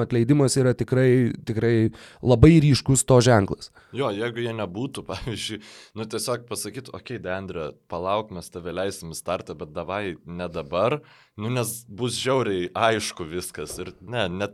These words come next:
Speaker 2: to nepadarė.
Speaker 1: Ne,
Speaker 2: Jo,
Speaker 1: ne, ne.
Speaker 2: gerai,
Speaker 1: Jokios
Speaker 2: gerai.
Speaker 1: kosmetikos,
Speaker 2: Jo,
Speaker 1: taip.
Speaker 2: ne, ne, nu, vis-, neslepiam da-, dalykų,
Speaker 1: Taip.
Speaker 2: žodžiu.
Speaker 1: Tad, a, du klausimai lieka šitoje situacijoje, tačiau abu du klausimai yra labai įdomūs. A,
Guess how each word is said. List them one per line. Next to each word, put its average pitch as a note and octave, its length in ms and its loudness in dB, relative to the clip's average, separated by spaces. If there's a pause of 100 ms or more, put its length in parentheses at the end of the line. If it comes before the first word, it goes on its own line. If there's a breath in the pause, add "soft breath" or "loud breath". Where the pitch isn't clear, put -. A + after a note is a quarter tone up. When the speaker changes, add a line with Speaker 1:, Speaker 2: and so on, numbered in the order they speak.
Speaker 2:
to A#2+ 180 4
nepadarė. F#2 480 -2
Speaker 1:
Ne, C3+ 60 4
Speaker 2:
Jo, C3+ 120 6
Speaker 1:
ne, A2 60 4
ne. A2 60 2
Speaker 2:
gerai, G#2 240 2
Speaker 1:
Jokios F3+ 320 8
Speaker 2:
gerai. - 80 0
Speaker 1:
kosmetikos, B2+ 560 2
Speaker 2:
Jo, F#2 160 0
Speaker 1:
taip. F#2 100 -6
Speaker 2:
ne, G2 160 -2
ne, F#2+ 220 -6
nu, G3+ 260 -10
vis-, F3 220 -12 (640)
neslepiam F#2 640 -6
da-, D#2 160 -12
dalykų, E2+ 460 -6
Speaker 1:
Taip. E2+ 100 -6
Speaker 2:
žodžiu. F2+ 340 -4
Speaker 1:
Tad, A2+ 180 -4
a, F3 360 4 (300 loud breath)
du C#3+ 260 0
klausimai D#3 480 4
lieka C#3 240 2
šitoje C3 340 -2
situacijoje, C3+ 640 0
tačiau D#3 240 -2
abu C#3 160 -2
du C3 100 -4
klausimai C3 440 0
yra B2 180 2
labai B2 380 2
įdomūs. A#2 500 2
A, C3 220 2